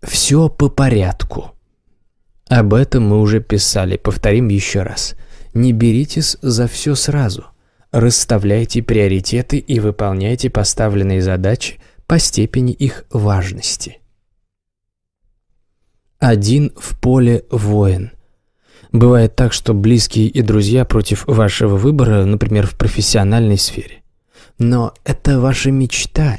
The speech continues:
и ваша жизнь. Привычка слушать окружающих может привести к разочарованиям.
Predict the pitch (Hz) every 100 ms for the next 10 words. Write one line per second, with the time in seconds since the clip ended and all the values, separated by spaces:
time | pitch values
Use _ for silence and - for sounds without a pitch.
0 | - 123 107 110 151 131 - 104 104 143
1 | 95 - - _ _ _ - - 139 165
2 | 165 151 131 175 - 131 135 - 127 156
3 | 180 - 113 127 139 135 135 123 117 -
4 | 170 160 - 139 123 - 139 127 123 135
5 | 156 104 -